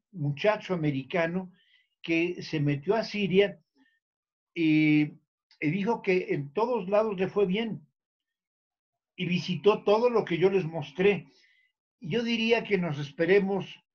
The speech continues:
un año, dos años, a ver qué pasa.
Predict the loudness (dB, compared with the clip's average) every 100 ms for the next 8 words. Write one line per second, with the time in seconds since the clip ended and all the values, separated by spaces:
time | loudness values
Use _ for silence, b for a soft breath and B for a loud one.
0 | _ _ _ _ _ _ -20 -16 -8 -2
1 | 2 2 2 0 0 0 4 2 2 -2
2 | -6 -12 B B B _ _ _ _ 2
3 | 4 4 4 2 4 0 0 -10